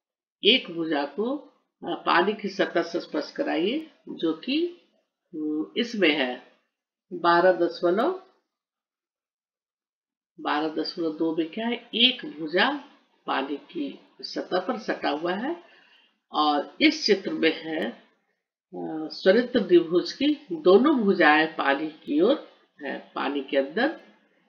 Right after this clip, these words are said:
पानी की सतह को touch कर रहा है, है ना, उसका जो surface है उसको touch कर रहा है। और glass में पानी है और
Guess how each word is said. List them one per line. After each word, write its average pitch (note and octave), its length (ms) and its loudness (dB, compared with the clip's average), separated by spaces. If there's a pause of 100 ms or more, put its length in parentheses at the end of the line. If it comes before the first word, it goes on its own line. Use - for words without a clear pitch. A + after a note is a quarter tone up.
(680)
पानी D#3+ 300 4
की F3+ 160 2
सतह C4 480 4
को D#3+ 200 0
touch - 320 -6
कर A#2+ 180 -6
रहा B2 260 -8
है, - 240 -18
है C#4 80 2
ना, D4 80 2
उसका D#3+ 260 -4
जो D#3 120 -6
surface G3+ 560 -4
है G#3 120 0
उसको - 360 -6
touch - 320 -8
कर F#3 220 -4
रहा G3+ 160 0
है। D#4 360 -2 (540)
और D#3+ 240 0
glass F3 640 2
में D4+ 200 2 (200)
पानी D#3+ 360 2
है D4 240 0
और D3 420 -2